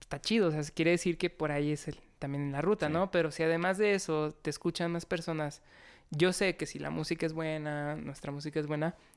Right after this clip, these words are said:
Speaker 1: pues lo que sea que venga,
Speaker 2: Ujú.
Speaker 1: va a ser mejor. O
Speaker 2: Sí.
Speaker 1: sea, porque al final de cuentas puedes decir, bueno, si ahorita estoy,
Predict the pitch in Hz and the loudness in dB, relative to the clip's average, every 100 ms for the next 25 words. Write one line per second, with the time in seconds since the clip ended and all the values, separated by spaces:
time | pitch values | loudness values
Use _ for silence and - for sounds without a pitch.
0 | _ _ 156 143 156 151 147 151 156 - | _ _ -2 2 2 0 -4 -2 -2 -4
1 | - 147 151 160 160 226 _ _ 95 101 | -6 -4 -2 -2 -4 -8 _ _ -12 -12
2 | 90 _ _ _ _ _ 143 - 135 131 | -12 _ _ _ _ _ -8 -6 -16 -12
3 | - 156 - _ _ _ _ _ - 147 | -4 -4 -4 _ _ _ _ _ -6 -4
4 | 135 - - - - _ _ - - 143 | -4 -10 -20 -20 -20 _ _ -6 -6 -4
5 | 156 151 156 156 151 - 147 139 143 143 | -2 0 2 0 0 0 0 -2 -6 -4
6 | 139 135 139 143 143 151 160 156 151 | -4 -6 -2 -2 -2 -4 -2 0 -2